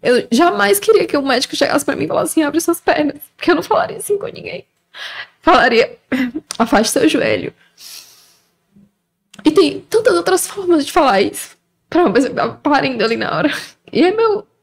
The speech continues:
primeiro filho. Ele, ele nem sabia se era o primeiro, segundo. Não, não interessa, é meu filho.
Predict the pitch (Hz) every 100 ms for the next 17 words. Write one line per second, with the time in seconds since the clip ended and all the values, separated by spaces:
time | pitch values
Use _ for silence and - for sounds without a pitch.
0 | _ - 480 453 392 403 440 320 311 302
1 | - 302 339 466 480 240 320 311 254 254
2 | 247 254 262 294 294 277 311 359 381 440
3 | 427 359 - 330 269 370 - - 277 -